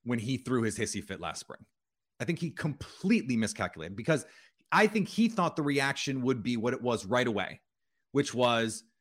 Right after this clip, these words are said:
um, they haven't done enough to get him receivers, and th-, this has been an issue for years,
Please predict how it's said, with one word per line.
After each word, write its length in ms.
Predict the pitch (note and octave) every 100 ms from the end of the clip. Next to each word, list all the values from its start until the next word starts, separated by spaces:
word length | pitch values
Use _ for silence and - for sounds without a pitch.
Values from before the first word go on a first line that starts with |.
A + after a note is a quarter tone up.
| _ _ _ -
um, 480 | A#2+ A2+ A2 A2 - -
they 80 |
haven't 240 | - D#3+ E3
done 100 | E3
enough 220 | D3+ C3+
to 80 | B2
get 120 | C3
him 140 | C3+
receivers, 640 | B2+ - A#2 G#2+ G#2 G2+ - _ _ _ -
and 600 | A#2 A2 G#2+ G#2+ G#2 G#2 -
th-, 140 | G#2 B2
this 160 | C3+
has 100 | A#2
been 200 | F#2+ A2+
an 140 | A2 C3
issue 240 | D#3+ E3
for 140 | B2 B2+
years, 600 | A#2+ A#2+ A#2 A#2 A2+